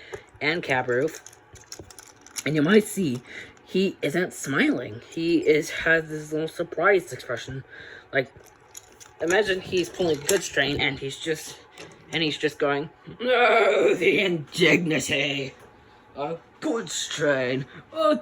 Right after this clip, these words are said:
goods train! The shame of it! The shame of it!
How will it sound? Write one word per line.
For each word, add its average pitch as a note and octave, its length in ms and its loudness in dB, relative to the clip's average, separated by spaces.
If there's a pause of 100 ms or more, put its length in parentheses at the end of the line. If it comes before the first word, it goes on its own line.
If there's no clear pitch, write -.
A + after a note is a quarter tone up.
(140)
goods D#4+ 500 0
train! D3+ 680 0 (260)
The F#3 140 0
shame D3+ 580 -4
of C3 100 -6
it! A#2 220 -10 (260)
The G#3+ 120 -4
shame F3+ 560 0
of D#3+ 120 -2
it! C#3 220 -10